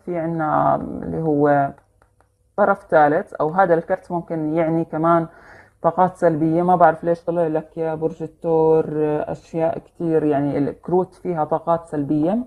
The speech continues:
إن شاء الله تتخلص منها على خير. ومبين في استشفاء،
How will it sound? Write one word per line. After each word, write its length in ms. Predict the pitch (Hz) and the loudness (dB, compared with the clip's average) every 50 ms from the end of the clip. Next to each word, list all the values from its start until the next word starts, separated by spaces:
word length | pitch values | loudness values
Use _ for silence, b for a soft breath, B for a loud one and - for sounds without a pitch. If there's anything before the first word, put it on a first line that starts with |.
| - _ _ _ B B B B B B B | -8 _ _ _ B B B B B B B
إن 60 | - - | -12 -2
شاء 140 | - 180 | 2 4
الله 100 | 180 190 | 4 4
تتخلص 520 | 180 180 - - - 185 175 170 165 - 185 | 4 2 0 -2 2 2 4 2 2 0 -2
منها 160 | 185 175 160 | -2 0 2
على 200 | 147 151 151 156 | 2 2 2 2
خير. 260 | 156 - 175 175 185 | 0 2 2 2 2
ومبين 360 | 196 175 165 165 180 180 175 | 2 2 4 4 4 4 2
في 220 | 170 - 180 170 - | -2 -4 -6 -6 -6
استشفاء، 760 | 165 - - 170 165 - - - 180 175 175 185 - - - | -8 -10 -12 -12 -12 -12 -6 -2 0 2 2 2 0 -2 -6